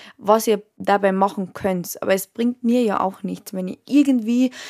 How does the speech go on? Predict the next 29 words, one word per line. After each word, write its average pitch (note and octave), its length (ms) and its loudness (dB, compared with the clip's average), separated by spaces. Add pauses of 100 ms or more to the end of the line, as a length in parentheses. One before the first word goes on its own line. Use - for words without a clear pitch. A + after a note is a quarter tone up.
(180)
was G#3+ 220 2
in A3+ 80 -2
meiner G3 180 -2
Story G#3 380 2
plötzlich G3 480 -4
raushaue F#3+ 800 4
und F#3+ 280 -6
keiner A3 320 0
versteht A3+ 440 -2
eigentlich, G3+ 500 0
was F#3+ 160 -2
ich F#3+ 80 -4
mein, F#3+ 520 0 (440)
beziehungsweise A#3+ 960 2
es - 160 -4
passt F#3 320 -4
für F3 120 -8
mich, C4+ 300 0
es - 160 -6
ist F3+ 140 -6
für E3+ 140 -8
mich C#4 340 2
gut, C4+ 380 0
ich G#3+ 140 -2
denk F#3+ 240 -2
da F3+ 100 -4
nur G#3 240 -2
an F3+ 160 -4
mich C4+ 340 0